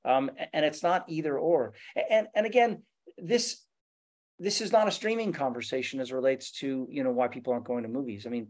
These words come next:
part of this pandemic, part of it is, you know, social media, part of it is video games. There's a whole bunch of things. Um, but, but th-, there are, there are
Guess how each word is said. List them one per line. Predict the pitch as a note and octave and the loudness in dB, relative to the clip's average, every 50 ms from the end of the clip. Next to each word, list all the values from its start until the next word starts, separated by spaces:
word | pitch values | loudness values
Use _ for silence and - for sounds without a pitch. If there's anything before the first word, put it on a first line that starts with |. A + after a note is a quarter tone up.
| - - | -6 0
part | - C3 C3+ | 2 2 4
of | C#3 D3 | 4 2
this | C#3+ C3+ | -2 -4
pandemic, | - C#3+ C#3 C3 B2+ B2+ C#3 C3 B2 _ - - | -4 -4 -2 -2 -2 -2 -2 -4 -8 _ -4 0
part | C3+ C#3 C3+ | 2 2 2
of | C3+ | 2
it | C#3+ C3+ | 0 -2
is, | C#3 C#3 C3 - - _ - - - - _ | -2 -2 -4 -6 -12 _ -20 -20 -20 -16 _
you | - D3 C3+ | -4 -2 0
know, | C3 C3 | 2 0
social | B2+ - C3+ B2+ - - B2 | 0 0 -4 -4 -4 -4 -4
media, | B2 B2 B2 C3+ D3 D3 C#3+ | -4 -2 -2 -2 -4 -4 -6
part | D3 - - B2+ C3 B2+ | -6 -4 -2 -2 -2 0
of | B2+ | -2
it | B2+ B2+ | -4 -6
is | B2 A#2+ | -6 -8
video | B2 B2+ B2 C3+ C3 | -6 -6 -4 -4 -4
games. | C3 C3+ C3+ C#3 - - - - _ - | -4 -6 -6 -6 -10 -14 -20 -16 _ -8
There's | D3+ C#3+ | -6 -6
a | C#3 | -4
whole | - - G#3 A3 G#3+ E3+ D3 | -4 0 2 2 2 2 2
bunch | - F3 G#3+ B3 A#3+ - | 2 0 2 0 -2 -6
of | C#3 - | -8 -10
things. | - - A2+ A2+ A2 A2 G#2+ - - _ - - - _ - | -10 -14 -14 -12 -14 -14 -16 -20 -20 _ -20 -20 -20 _ -4
Um, | - C#3 C#3 C3+ C#3+ C#3 C3 - _ - - - _ - | 0 2 2 2 2 0 -4 -8 _ -20 -20 -16 _ 2
but, | D3+ D#3 - - E3 | 2 2 2 2 0
but | E3 D3+ D3+ D#3 - - | 2 2 2 0 -6 -4
th-, | D#3+ E3 D#3+ D#3 - D3 | 0 2 2 2 0 0
there | D3+ D#3+ D#3 D#3 D#3 | 4 6 6 8 8
are, | D3+ D3+ D3+ D3 - - _ _ _ _ _ _ _ _ | 8 8 8 6 4 -2 _ _ _ _ _ _ _ _
there | - C#3+ D#3+ D#3 D3+ D3+ | -6 0 2 2 4 6
are | D3 C#3+ C#3+ C#3 - - | 4 6 4 2 2 0